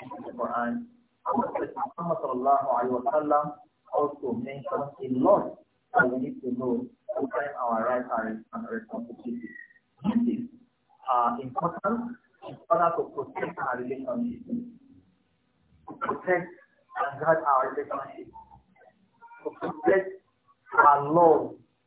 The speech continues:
that we actually started with from day one. May Allah Subhanahu wa Ta'ala protect every one of us. One of the rights of the husband that he needs to get from his wife is ta'a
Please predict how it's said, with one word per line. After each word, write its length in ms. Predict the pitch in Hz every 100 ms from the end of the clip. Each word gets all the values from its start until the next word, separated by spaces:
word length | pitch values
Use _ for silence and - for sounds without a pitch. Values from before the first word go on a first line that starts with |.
| -
that 220 | - 127
we 60 | 160
actually 400 | 165 - 170 165 -
started 460 | - 151 - 151 135
with 260 | 127 127 127 -
from 240 | 120 117
day 140 | 127 127
one. 420 | 127 135 117 - _ _ _ _ _ _ _ _
May 80 | 131
Allah 260 | 131 151 151
Subhanahu 400 | 131 - - 127
wa 160 | 127
Ta'ala 280 | 127 123 127 123
protect 400 | 117 117 - 131
every 160 | 120
one 140 | 117 113
of 100 | -
us. 120 | 90 - _ - _ _ - -
One 140 | 175 214
of 100 | 165
the 100 | 165
rights 400 | 170 175 151 - -
of 80 | 156
the 120 | - 165
husband 460 | 165 156 156 - - _ _ _ _ - -
that 220 | 359 -
he 60 | 147 160
needs 200 | 170 -
to 120 | 135
get 240 | - 156 156
from 160 | 139 131
his 100 | 127
wife 360 | 127 131 135 - - _ _ _ _ _ _ _ -
is 140 | 302 302 - - - _ - - - - -
ta'a 540 | 165 156 139 139 -